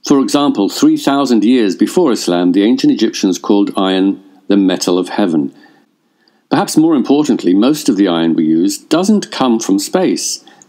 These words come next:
but from underground. It should also be noted that anzala often simply means God gave it to them. For example, the Quran also says, "O children of Adam, we sent down clothing for you."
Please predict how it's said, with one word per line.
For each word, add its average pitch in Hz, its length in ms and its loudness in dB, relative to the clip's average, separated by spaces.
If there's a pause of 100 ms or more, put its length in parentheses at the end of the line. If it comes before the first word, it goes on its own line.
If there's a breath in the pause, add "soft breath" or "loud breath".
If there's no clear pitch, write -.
(120)
but 104 140 -2
from 131 200 2
underground. 92 840 0 (1400)
It 135 80 0
should 135 160 2
also 196 280 0
be 98 120 2
noted 87 340 0
that - 200 0
anzala 101 600 0
often 123 380 0
simply 110 360 0
means 92 380 0
God 107 280 0 (200)
gave 113 260 2
it 101 120 -2
to - 100 -10
them. 73 200 -2
For 101 140 -2
example, 92 460 -2
the 92 180 -2
Quran 98 320 0
also 127 380 -2
says, 85 400 -2 (380 loud breath)
"O 101 160 2
children 113 420 0
of 101 80 0
Adam, 90 280 0
we 95 100 0
sent 92 320 -2
down 87 260 0
clothing 98 500 0
for 82 240 -2
you." - 200 -2